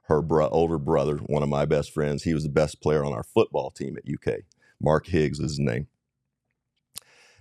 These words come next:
And their family, very athletic family in Owensboro, Kentucky. Uh, Kenny Higgs, her older brother, played in the N B A, played at, in Denver, played at L S U. Mark played, her sisters all played.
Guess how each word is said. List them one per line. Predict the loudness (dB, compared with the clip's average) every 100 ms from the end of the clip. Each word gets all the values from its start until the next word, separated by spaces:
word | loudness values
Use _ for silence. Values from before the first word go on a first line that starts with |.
| -4
And | 0 2 2
their | 2
family, | 4 2 2 0 -4
very | 0 2 2 2 -2 -8 _ _ 0
athletic | 0 0 -2 -2 -4
family | -2 -2 -2 -2
in | -4
Owensboro, | -2 -4 -2 -4 -4
Kentucky. | -2 0 0 -4 -12 _
Uh, | -2 0 0 -2 -6 _
Kenny | 0 0 2
Higgs, | 2 2 0 -6 -10 _ -4
her | 0
older | 2 2
brother, | 2 2 4 2
played | -2 -2 -2 -2
in | -2
the |
N | -2 -2
B | 0 2
A, | 2 2 0
played | -2 -4 -4 -4
at, | -8 -14 -12 -4
in | -2
Denver, | 2 2 2 -2
played | -2 -2
at | -2
L | -2 -2
S | -2 -4
U. | -2 0 -2 -6 -16 _
Mark | -2 2 2 0 0
played, | 2 2 0
her | -6
sisters | -8 -4 -4 -2 -2 -2 -4 -2
all | 0 0
played. | 0 0 2 0